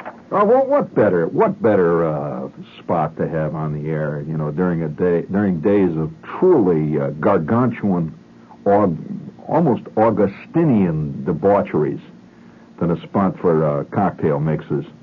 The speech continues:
Holland House cocktail mixes are available at food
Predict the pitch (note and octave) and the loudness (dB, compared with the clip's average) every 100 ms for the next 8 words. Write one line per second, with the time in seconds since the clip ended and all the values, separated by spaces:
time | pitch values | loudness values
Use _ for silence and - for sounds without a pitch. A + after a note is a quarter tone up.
0 | - - - - D3 G3 A3 E3 G#2+ E3 | -20 -20 -20 -4 0 2 2 2 2 0
1 | D3+ - C3 C3+ - A2 G2+ G2+ - F2+ | 0 -2 -2 0 2 2 4 0 0 0
2 | F#2 F2 G2 G2+ F2 F2 D#2 A2+ G#2+ | 2 4 4 4 4 0 -2 0 0